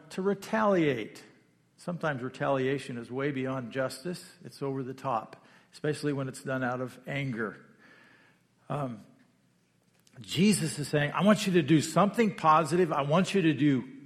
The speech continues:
good. I want you to love your enemies. They don't deserve it." Now, one of the things that Jesus,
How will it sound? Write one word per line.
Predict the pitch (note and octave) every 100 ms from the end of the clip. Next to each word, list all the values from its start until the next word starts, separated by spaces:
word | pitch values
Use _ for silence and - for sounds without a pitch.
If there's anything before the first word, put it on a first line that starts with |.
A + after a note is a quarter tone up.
| B2
good. | G2 G3 F3 A#2+ - - - - _ _ _ _ _ _ _ _
I | D3+
want | C#3 F3+ F#3+ -
you | G3 F#3
to | F3 D#3 B2+ - -
love | - B2+ E3 G3+ E3+ C3+ D3 F#3 D3+ - - _ _ _ -
your | D3 E3
enemies. | E3 D#3+ D3+ B2+ G2+ - - - _ _ _ -
They | D3
don't | D3+ F3+ G#3
deserve | F#3+ F3+ A3 F#3
it." | D3 - - - _ _ _ _ _ _ _ _ _ _ _ _ _ _ _ _ _ _ _ _ _ _ -
Now, | D3+
one | F3
of | G#3+
the |
things | F#3 G3 C#3
that | D3+
Jesus, | C3 F3 C#3 D3